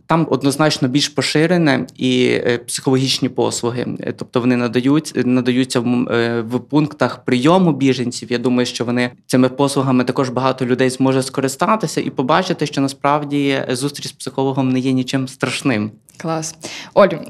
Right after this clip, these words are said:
Speaker 2: е, перейдемо до вас. Як працює зараз прихисток, яким ви керуєте,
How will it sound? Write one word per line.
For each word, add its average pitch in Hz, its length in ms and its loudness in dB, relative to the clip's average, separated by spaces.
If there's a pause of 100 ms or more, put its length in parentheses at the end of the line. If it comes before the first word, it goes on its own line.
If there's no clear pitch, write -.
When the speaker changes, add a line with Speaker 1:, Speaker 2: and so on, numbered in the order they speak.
Speaker 2:
е, 165 340 4
перейдемо 180 400 2
до 156 80 -8
вас. 277 420 6
Як 214 300 4
працює 190 380 2
зараз 160 360 4
прихисток, - 720 2 (320)
яким 220 280 4
ви 220 80 6
керуєте, 208 580 6